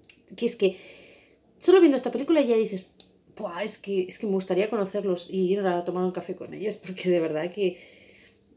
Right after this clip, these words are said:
son geniales. Y te enteras de toda la, la, la vida de ellos tres, por qué se han acabado siendo vagabundos.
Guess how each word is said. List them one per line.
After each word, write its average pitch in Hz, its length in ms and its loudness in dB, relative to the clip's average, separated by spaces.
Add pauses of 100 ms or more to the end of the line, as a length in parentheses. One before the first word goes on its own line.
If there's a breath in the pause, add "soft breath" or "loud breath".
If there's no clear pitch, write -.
(300)
son 240 160 -8
geniales. 247 380 -2
Y 240 80 -4
te 254 80 2
enteras 285 280 2
de 269 80 -2
toda 330 300 0
la, 269 140 4
la, 214 500 -4
la 208 160 -2
vida 262 220 -2
de 208 120 0
ellos 240 320 0
tres, - 400 -6
por - 220 -4
qué 285 160 -4
se 285 80 -4
han 233 160 -4
acabado 208 320 2
siendo 185 280 -4
vagabundos. 180 680 -4